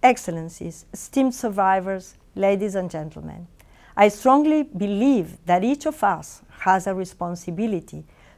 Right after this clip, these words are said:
to firmly reject denial, revisionism, and the glorification of convicted war criminals.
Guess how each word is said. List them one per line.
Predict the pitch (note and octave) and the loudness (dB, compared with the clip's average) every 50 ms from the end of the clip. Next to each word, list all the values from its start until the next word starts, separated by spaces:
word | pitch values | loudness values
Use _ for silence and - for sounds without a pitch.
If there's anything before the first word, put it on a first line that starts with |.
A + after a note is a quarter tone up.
| _ _ | _ _
to | - A3+ | -4 -4
firmly | - - - - C#4 C#4+ C#4+ C#4+ C#4+ C#4 C#4+ C4+ | -4 -4 0 2 4 4 4 4 2 2 0 0
reject | A#3 G3 G3+ F#3+ F#3+ - G#3+ G#3 G#3+ G#3+ - - - - | -2 -2 -4 -4 -4 0 0 0 0 0 -4 -14 -14 -8
denial, | - A#3 A#3 G#3+ F#3+ F#3 E3+ D#3 D3+ - E3+ - _ _ _ - | -4 -2 -2 0 0 -2 -2 -4 -8 -12 -16 -20 _ _ _ -2
revisionism, | F#3 G3+ G3 F#3+ B3 C4+ B3+ C#4+ C4+ B3+ B3 B3 B3+ A#3+ B3 B3+ B3 C4+ C4+ - - - - - - | 0 0 0 2 0 0 0 0 0 2 2 0 0 0 -2 -4 -4 -6 -8 -12 -20 -20 -14 -4 -2
and | G#3+ G#3+ G#3+ | 0 2 2
the | |
glorification | G#3+ G#3+ A3 A3 A#3 G#3+ - A#3+ F#3 - A3 A3 A#3+ A3+ - C4+ C4 | 2 2 2 2 2 0 -2 -6 -4 0 0 0 0 0 -2 -4 -4
of | B3+ A#3+ - | -4 -4 -4
convicted | - G3+ G3 F3 F#3 F3 - - F#3+ F#3 | -4 -4 -2 -4 -6 -6 -6 -8 -10 -8
war | - E3+ E3+ D#3+ E3 | -6 -6 -4 -4 -6
criminals. | D#3+ - - F3+ F3 D#3+ D3 D3 E3 F#3 F3+ - - - | -8 -8 -6 -6 -6 -6 -8 -12 -14 -16 -18 -20 -20 -20